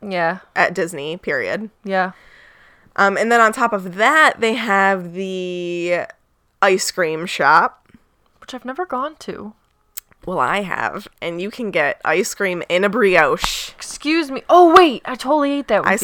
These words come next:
Speaker 2: split it with you.
Speaker 1: I lied. Sorry.
Speaker 2: So you can get a scoop of ice cream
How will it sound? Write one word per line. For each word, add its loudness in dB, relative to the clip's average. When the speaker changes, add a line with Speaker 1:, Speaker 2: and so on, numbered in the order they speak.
Speaker 2:
split 0
it 2
with -8
you. -6
Speaker 1:
I -2
lied. 2
Sorry. -4
Speaker 2:
So 4
you 0
can 0
get 6
a 2
scoop -4
of 0
ice 4
cream -2